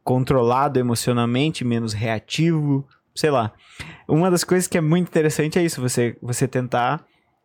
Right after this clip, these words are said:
você tentar definir um, uma série de coisas que você vai, que você vai tentar buscar depois. Porque se você for pensar no comportamento,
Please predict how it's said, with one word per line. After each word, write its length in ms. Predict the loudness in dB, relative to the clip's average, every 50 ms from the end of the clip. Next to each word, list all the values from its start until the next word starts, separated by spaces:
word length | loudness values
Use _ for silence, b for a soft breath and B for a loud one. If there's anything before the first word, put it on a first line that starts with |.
| _ _
você 220 | -10 -10 -8 -6 -2
tentar 240 | -2 -2 0 0 0
definir 400 | 0 0 -2 0 0 0 2 2
um, 180 | 0 0 -2 0
uma 200 | 0 0 0 2
série 220 | 0 0 0 -2
de 80 | -4 -4
coisas 600 | 0 2 2 2 2 2 0 -2 -4 -4 -8 _ _ _ _ _ _ _ _ _ -18 _
que 100 | -10 -2
você 260 | -2 0 0 2 0
vai, 540 | 0 2 2 2 2 2 2 0 0 -2 -4 B B B B B B B B B
que 100 | -10 -4
você 180 | -2 -2 -2 0
vai 120 | -2 0
tentar 520 | 2 0 0 0 0 0 2 2 2 2 0 0 -2 -6 -10 -8
buscar 340 | -6 -6 -6 -4 -4 -2 -2
depois. 500 | -2 -2 0 0 2 2 2 -2 -4 B B B B B B B
Porque 300 | -2 -2 -2 -2 -4 -4
se 140 | -4 -2 -2
você 200 | -2 -2 -2 -2
for 180 | -2 -2 0
pensar 360 | 0 0 -2 0 0 -2 0 0
no 80 | 0
comportamento, 960 | 0 0 0 2 2 0 0 0 -2 0 0 2 2 2 0 -2 -4 -8 -12